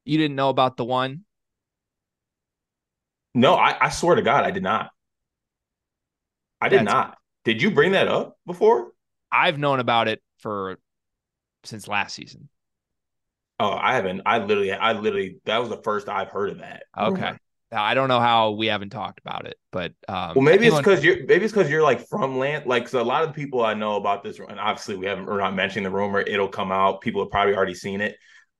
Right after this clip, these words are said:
Speaker 2: Um, it's because it happened, like, in Lansing, like, in a Lansing establishment.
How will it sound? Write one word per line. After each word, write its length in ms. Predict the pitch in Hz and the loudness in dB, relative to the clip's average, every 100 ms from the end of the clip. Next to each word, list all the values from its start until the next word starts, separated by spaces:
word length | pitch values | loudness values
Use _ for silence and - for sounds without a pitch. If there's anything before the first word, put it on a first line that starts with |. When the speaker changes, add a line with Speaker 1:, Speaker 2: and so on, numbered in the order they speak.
| _ _ - | _ _ -2
Speaker 2:
Um, 640 | 107 101 95 90 90 90 - | 4 4 4 2 -2 -6 -6
it's 160 | 110 | -6
because 380 | - 110 127 117 | -2 -2 2 2
it 100 | 107 | 2
happened, 400 | 107 110 - 104 | 0 0 0 0
like, 180 | 95 87 90 | 0 -4 -4
in 180 | 107 | -4
Lansing, 680 | 95 95 101 107 123 135 151 | -2 -2 -2 -2 -6 -6 -10
like, 180 | 85 - | -12 -4
in 120 | 98 | -2
a 60 | 87 | 0
Lansing 420 | 95 101 98 98 | 0 -2 -2 -6
establishment. 800 | 90 101 104 113 123 135 139 - | -4 -2 0 0 -2 -4 -6 -10